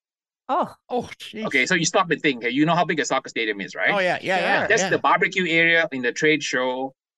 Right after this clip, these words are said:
Speaker 3: is six soccer stadiums inside. Each, the
Speaker 1: Wow.
Speaker 3: average booth there that I went to is maybe about, I don't know, like, seventy feet by seventy feet square. That's the
Speaker 1: Oh.
Speaker 3: average booth.
Speaker 2: Holy
Speaker 3: So,
Speaker 2: moly.
Speaker 3: yeah,
Speaker 1: I
Speaker 3: and
Speaker 1: had
Speaker 3: we think
Speaker 1: no
Speaker 3: that barbecue is
Speaker 1: idea.
Speaker 3: big here. I,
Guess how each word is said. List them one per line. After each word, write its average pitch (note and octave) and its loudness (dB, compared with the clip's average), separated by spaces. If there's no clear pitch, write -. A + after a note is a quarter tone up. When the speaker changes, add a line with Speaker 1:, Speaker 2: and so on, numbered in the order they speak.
Speaker 3:
is - -6
six - -2
soccer B2+ -2
stadiums A2 -4
inside. G2 -4
Each, F3 -2
the E3+ -10
Speaker 1:
Wow. D#3 -6
Speaker 3:
average G3+ 2
booth F3+ 0
there B2 2
that A2+ 0
I C3 2
went C#3 -2
to D3 -2
is A2+ -8
maybe D3+ -2
about, A#2+ -2
I A#2 0
don't C3+ -2
know, B2 -2
like, A2 -4
seventy D3+ -2
feet D3+ -8
by G#2+ -2
seventy B2+ -4
feet - -10
square. F#2 -4
That's C#3+ -2
the B2 -2
Speaker 1:
Oh. - 2
Speaker 3:
average C3 -2
booth. A2+ -6
Speaker 2:
Holy G#2+ -2
Speaker 3:
So, - -8
Speaker 2:
moly. A#2+ 2
Speaker 3:
yeah, E3 2
Speaker 1:
I C3+ 4
Speaker 3:
and D3 2
Speaker 1:
had E3+ 0
Speaker 3:
we A3 0
think F#3 2
Speaker 1:
no G3 -2
Speaker 3:
that - 2
barbecue - 0
is C4+ 0
Speaker 1:
idea. F#3 2
Speaker 3:
big F3+ -4
here. B2 -2
I, A#2 -2